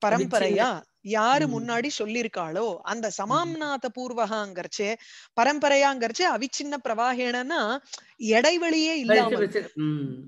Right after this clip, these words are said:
Speaker 1: பரதன் சொல்லியிருக்கார், அதுக்கப்புறம் வேற யாரோ சொல்லியிருக்கா, இன்னொருத்தர் இருக்கா,
Speaker 2: இன்னொரு
Speaker 1: இன்னொருத்தர்
Speaker 2: சொல்லி-, ஆமா,
Speaker 1: இருக்கா.
Speaker 2: ஆமா, வரிசையா சொல்லி-, ம்.
Speaker 1: அ, இருக்குன்னு ஒத்துண்டு தான் இருக்கா எல்லாருமே. அத வந்து
Speaker 2: ஆமா.
Speaker 1: டினை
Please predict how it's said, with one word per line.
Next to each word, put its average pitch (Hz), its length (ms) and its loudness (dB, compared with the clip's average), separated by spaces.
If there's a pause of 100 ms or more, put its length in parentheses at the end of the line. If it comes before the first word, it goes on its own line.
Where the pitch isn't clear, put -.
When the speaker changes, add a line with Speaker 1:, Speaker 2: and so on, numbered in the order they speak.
Speaker 1:
பரதன் 294 420 4
சொல்லியிருக்கார், 233 500 0
அதுக்கப்புறம் 277 460 2
வேற 277 200 4
யாரோ 294 280 4
சொல்லியிருக்கா, 254 520 0
இன்னொருத்தர் 302 360 -4
இருக்கா, 240 380 -2
Speaker 2:
இன்னொரு 262 320 2
Speaker 1:
இன்னொருத்தர் 240 40 0
Speaker 2:
சொல்லி-, 233 140 0
ஆமா, 214 100 2
Speaker 1:
இருக்கா. 220 320 0
Speaker 2:
ஆமா, 175 40 -10
வரிசையா 214 460 -2
சொல்லி-, 220 300 0
ம். 151 320 -6
Speaker 1:
அ, 139 60 -6
இருக்குன்னு 349 680 2
ஒத்துண்டு 392 280 -4
தான் 381 180 -2
இருக்கா 302 380 -2
எல்லாருமே. 226 520 -4 (440)
அத 214 220 0
வந்து 302 200 2
Speaker 2:
ஆமா. - 20 -6
Speaker 1:
டினை 277 220 0